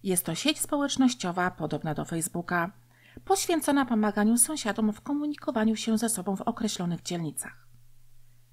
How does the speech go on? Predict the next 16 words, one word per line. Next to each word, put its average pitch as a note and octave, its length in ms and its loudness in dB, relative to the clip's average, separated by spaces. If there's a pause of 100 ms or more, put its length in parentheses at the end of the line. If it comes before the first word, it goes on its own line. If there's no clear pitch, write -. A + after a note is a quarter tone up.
(280)
Chociaż C4 340 0
aplikacja D#4+ 600 0
jest D#4 260 -4
poświęcona A3+ 680 -2
wszystkim A#3+ 420 0
sprawom F#3 420 -2
w - 40 -16
sąsiedztwie, G#3+ 680 0 (640)
wydaje A#3+ 440 6
mi D#4+ 120 -4
się, C4+ 200 2
że A#3 100 2
największą A#3 560 2
jej B3 180 2
wartość G#3 560 0
ma G3 280 2